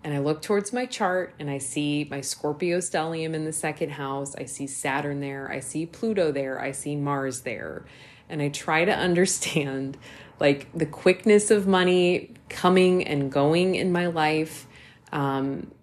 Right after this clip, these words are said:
maybe the desire to be taken care of 'cause of the eighth house stuff. Um, hello, Chiron and Taurus.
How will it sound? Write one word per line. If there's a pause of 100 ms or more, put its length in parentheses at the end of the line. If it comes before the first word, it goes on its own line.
maybe
the
desire
to
be
taken
care
of (140)
'cause
of
the
eighth
house
stuff.
Um, (1000)
hello,
Chiron
and
Taurus.